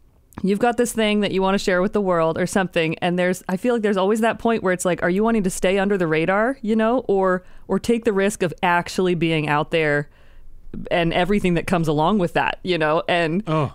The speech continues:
Speaker 1: and so this feels a little bit like that turning point for Swedenborg, where, like, all right, he had his little cushy ten years or whatever to be writing Secrets of Heaven, getting this whole framework set up in his mind and, and the, these experiences under his belt and stuff.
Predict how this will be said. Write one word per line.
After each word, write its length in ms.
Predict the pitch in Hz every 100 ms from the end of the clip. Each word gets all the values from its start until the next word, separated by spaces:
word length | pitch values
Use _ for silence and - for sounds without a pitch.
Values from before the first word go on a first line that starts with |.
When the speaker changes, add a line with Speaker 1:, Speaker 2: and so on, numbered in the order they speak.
| -
Speaker 1:
and 220 | 180 165
so 580 | - 185 170 160 160 170 - - -
this 280 | 165 196 220
feels 280 | - 220 214
a 60 |
little 220 | 185 214 208
bit 160 | 185
like 240 | 170 165 170
that 280 | 165 165
turning 340 | - 190 196 202
point 300 | 175 160 -
for 120 | 160
Swedenborg, 560 | - 208 220 175 160 160
where, 120 | 160
like, 200 | 156 240
all 60 | 254
right, 160 | 240
he 160 | 196 247
had 220 | 240 240
his 100 | 214
little 220 | 214 208
cushy 600 | 202 220 202 220 208 208 - - - - - -
ten 280 | - 208 202
years 600 | 185 180 180 175 180 - - - - -
or 140 | 196
whatever 420 | 190 185 165 175
to 300 | 165 - 185
be 160 | 165 175
writing 380 | 156 156 180 185
Secrets 320 | 202 196 196
of 80 | 185
Heaven, 320 | 180 175 175
getting 300 | 170 180 185
this 160 | 180 -
whole 340 | 180 175 - - -
framework 680 | - - 180 180 185 180 165
set 240 | - 170
up 180 | 165 165
in 100 | 170
his 140 | 160 160
mind 360 | 156 160 160
and, 200 | 147 147 160
and 160 | 151
the, 80 | 147
these 220 | 151 151 151
experiences 640 | 147 - 170 170 170 156
under 180 | 156 151
his 120 | 156
belt 280 | 156 151 -
and 120 | 156
stuff. 280 | - 147